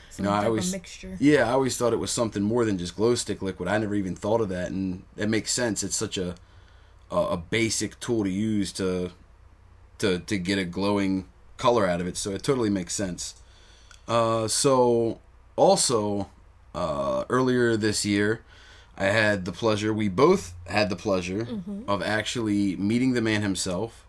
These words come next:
Speaker 2: Jeffrey Combs, Doctor Herbert West,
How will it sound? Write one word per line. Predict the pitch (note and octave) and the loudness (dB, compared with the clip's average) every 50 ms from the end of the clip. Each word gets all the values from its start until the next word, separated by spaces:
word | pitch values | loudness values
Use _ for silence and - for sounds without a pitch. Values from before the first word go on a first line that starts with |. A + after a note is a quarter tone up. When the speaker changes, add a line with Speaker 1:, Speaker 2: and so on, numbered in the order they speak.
| - E2+ | -16 -10
Speaker 2:
Jeffrey | F2 F#2 A2+ A2 A2 - C3+ C3 | -2 0 0 0 2 0 -4 -4
Combs, | B2 - A2 G2 F#2+ G2 A2 A#2 A#2 - - - - - - - - - - F2+ | -2 -2 -2 0 0 -2 -2 -4 -6 -10 -12 -14 -20 -20 -20 -20 -20 -20 -16 -2
Doctor | F2 A2+ A2 A2+ A2+ - C#3 A#2+ | 2 4 4 4 4 2 0 2
Herbert | B2+ B2 A#2 A#2 C3+ C#3 | 4 2 2 4 2 2
West, | A2 G#2 F#2+ F#2+ G2 G#2+ - - - - - | 2 2 0 0 0 -2 -6 -10 -12 -18 -20